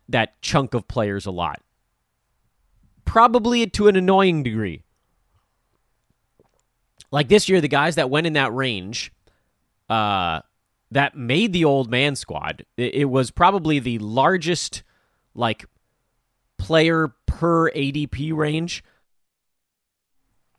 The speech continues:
So between twenty-five and fifty this year,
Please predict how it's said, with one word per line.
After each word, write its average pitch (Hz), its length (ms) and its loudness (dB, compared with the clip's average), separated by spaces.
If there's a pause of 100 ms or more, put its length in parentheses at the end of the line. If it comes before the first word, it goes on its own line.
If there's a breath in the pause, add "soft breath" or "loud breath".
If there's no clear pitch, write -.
(960)
So 156 180 4
between 226 540 -2 (300)
twenty-five 185 840 0
and 123 160 -2
fifty 110 440 -4
this 78 320 -12
year, 82 320 -10